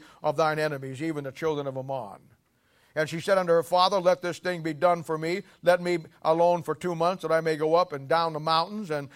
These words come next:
bewail my virginity, uh, and my fellows."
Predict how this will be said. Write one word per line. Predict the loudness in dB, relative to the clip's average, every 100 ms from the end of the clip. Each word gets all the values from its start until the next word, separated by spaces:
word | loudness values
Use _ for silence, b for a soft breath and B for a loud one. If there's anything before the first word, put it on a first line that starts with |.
| B
bewail | 0 4 4
my | 4 2
virginity, | 0 -4 -4 -4 -4 -6 -8 b -4
uh, | -2
and | -2 -2
my | -2 0
fellows." | 2 2 0 -8 -18